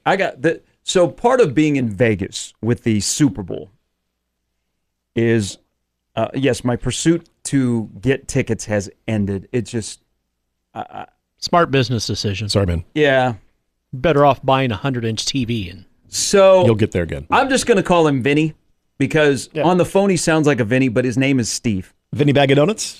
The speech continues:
Speaker 1: He
Speaker 2: Hi,
Speaker 1: called
Speaker 2: Steve.
Speaker 1: me. He called me yesterday. So
Speaker 3: Hmm.
Speaker 1: he had my number
Speaker 3: Was this a
Speaker 1: because
Speaker 3: follow-up?
Speaker 1: Yeah.
Speaker 3: Okay.
Speaker 1: So we had a discussion on Monday about tickets, and he gave me some tips on where to look, and he said, "I'll be looking for you."
Speaker 3: Oh,
Speaker 1: Um,
Speaker 3: thanks, Vin.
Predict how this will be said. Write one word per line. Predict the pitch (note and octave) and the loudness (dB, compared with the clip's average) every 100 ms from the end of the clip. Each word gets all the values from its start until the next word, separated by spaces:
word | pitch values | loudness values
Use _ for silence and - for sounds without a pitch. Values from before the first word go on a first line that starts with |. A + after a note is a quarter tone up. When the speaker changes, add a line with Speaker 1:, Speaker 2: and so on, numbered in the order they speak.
| - | -2
Speaker 1:
He | |
Speaker 2:
Hi, | |
Speaker 1:
called | E3+ B3 C4+ | 2 2 2
Speaker 2:
Steve. | |
Speaker 1:
me. | G3+ | 0
He | |
called | E3 C4+ C4 | 0 0 2
me | |
yesterday. | F#3 D#3+ - A2+ G#2+ - _ _ _ _ _ | 2 0 -2 -8 -10 -14 _ _ _ _ _
So | - G3+ F3+ C4+ A#2+ | 0 4 6 4 0
Speaker 3:
Hmm. | - | -2
Speaker 1:
he | G3 G3 | 2 4
had | G#3 | 4
my | F3+ D3+ | 2 2
number | C#3+ B2 G#2+ | 2 2 0
Speaker 3:
Was | A#2 B2+ | 0 2
this | |
a | C3 | 2
Speaker 1:
because | |
Speaker 3:
follow-up? | D#3+ C#3+ F3 G#3 - _ _ | 4 4 6 4 -2 _ _
Speaker 1:
Yeah. | G#2+ G#2+ G2+ - _ - | -2 -2 -4 -12 _ -4
Speaker 3:
Okay. | G2 - - _ | -2 -4 -10 _
Speaker 1:
So | - | -2
we | D3 D#3 | 2 4
had | E3 | 2
a | C#3 | 0
discussion | D3 - D3+ D#3+ | -2 0 0 2
on | D3 C#3+ | 0 0
Monday | B2 A#2 | 0 2
about | A#2 A2+ A2+ | 2 0 -2
tickets, | - C3+ C3 B2 - - - | -2 -2 0 -4 -8 -14 -8
and | A2+ A2 A2 G#2+ G2+ _ _ _ _ _ _ _ _ _ _ _ | -6 -4 -6 -8 -12 _ _ _ _ _ _ _ _ _ _ _
he | C#3 | -2
gave | D3 D3 | 0 0
me | C#3 | 0
some | C3 A#2 | -2 -6
tips | - C#3 - | -2 -2 0
on | B2+ A2+ | -2 0
where | A2+ B2 | 0 0
to | A#2+ | 0
look, | A#2+ A#2+ A#2+ | 2 0 0
and | A2+ | -4
he | C3 | -4
said, | - B2 | -2 0
"I'll | C3+ | 0
be | A2+ | 0
looking | A#2+ E3 B2 | 0 0 0
for | G2+ A2+ G#2 | -2 -4 -2
you." | G2+ G2+ - _ _ | -2 -6 -12 _ _
Speaker 3:
Oh, | A3+ - D#2+ D2+ _ _ _ | -4 -4 -6 -10 _ _ _
Speaker 1:
Um, | G#2 G2+ G2+ G2 | -4 -2 -2 -4
Speaker 3:
thanks, | G2 - | -8 -8
Vin. | A2+ | -10